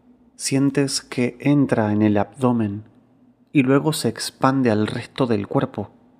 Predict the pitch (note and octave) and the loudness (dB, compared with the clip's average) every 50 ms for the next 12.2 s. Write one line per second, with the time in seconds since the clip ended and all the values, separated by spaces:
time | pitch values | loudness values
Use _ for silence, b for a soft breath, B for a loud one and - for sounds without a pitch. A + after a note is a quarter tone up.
0 | _ _ _ _ _ _ _ _ _ _ _ _ _ _ _ _ - B2 A#2 C3+ | _ _ _ _ _ _ _ _ _ _ _ _ _ _ _ _ 2 4 4 4
1 | B2+ - - A2+ A2+ A2 A2 C3 C#3 C3+ C3+ - B2+ A2+ G#2+ G2+ - - C3 C3 | 2 2 0 -2 -2 0 0 0 0 0 2 0 0 2 0 -2 0 0 0 0
2 | C3 C3 - C#3 B2 G#2+ - - - B2 A#2+ C3 D3 D3 B2 G#2+ G2 F#2 - _ | 0 -2 -4 -4 -4 -4 -6 -4 -4 -2 0 2 0 0 0 -4 -10 -12 -16 _
3 | _ _ _ _ _ _ _ _ _ _ _ _ _ _ _ _ _ - A#2+ A#2+ | _ _ _ _ _ _ _ _ _ _ _ _ _ _ _ _ _ 0 2 4
4 | A#2 B2+ A#2+ - A#2 G#2+ G#2+ G#2 - B2+ B2+ B2 C3 B2 A#2 A2+ - A2 G2+ G2 | 4 4 2 2 0 -2 -2 0 2 2 2 2 2 2 2 2 -2 -6 -6 -6
5 | G#2 G#2+ - - A#2+ A#2 - - A2+ A2 A#2 B2 B2 A2+ G#2+ G2+ G2+ - - - | -8 -10 -4 -2 -2 -2 0 0 0 2 4 4 4 2 2 -2 -6 -6 0 0
6 | A#2+ A#2+ A#2+ A#2+ - C3 B2+ A#2+ A2+ G#2+ G#2+ G#2+ A2 A2+ G#2+ - A#2 - _ _ | 0 0 2 0 0 2 2 2 2 0 0 -2 -2 -6 -6 -8 -12 -18 _ _
7 | _ _ _ _ _ _ _ _ _ _ _ _ _ _ _ _ _ _ _ _ | _ _ _ _ _ _ _ _ _ _ _ _ _ _ _ _ _ _ _ _
8 | _ - B2 B2 C#3 C3 - - A#2 A2 G#2 G#2 - C3 B2+ C#3+ C#3 B2+ A#2 A2 | _ 0 2 2 2 2 2 0 0 -2 -2 -2 -2 -2 0 2 4 4 4 4
9 | G#2+ G#2 G#2+ G#2 - - - E3 D#3 C#3+ B2+ A#2+ - - - C#3 C#3+ C#3 - - | 2 0 0 -2 -4 -4 0 0 2 2 0 -4 -2 -2 0 0 0 -2 -2 -2
10 | - C#3 B2 A#2 A#2+ A#2+ A2 G#2+ G#2 - - G#2+ - - A#2 - - - D3 D3+ | -2 -2 0 0 -2 -2 -2 -2 -2 -4 -8 -10 -8 -8 -8 -6 -2 0 0 0
11 | C#3 - - - F3 - - - G#2+ - - G2+ G#2 G#2+ G2+ - - B2+ B2+ A#2+ | 0 -2 -2 -2 -2 -2 -2 -6 -6 -6 -6 -6 -4 -6 -6 0 0 0 0 0
12 | - - G#2 - | -4 -10 -14 -16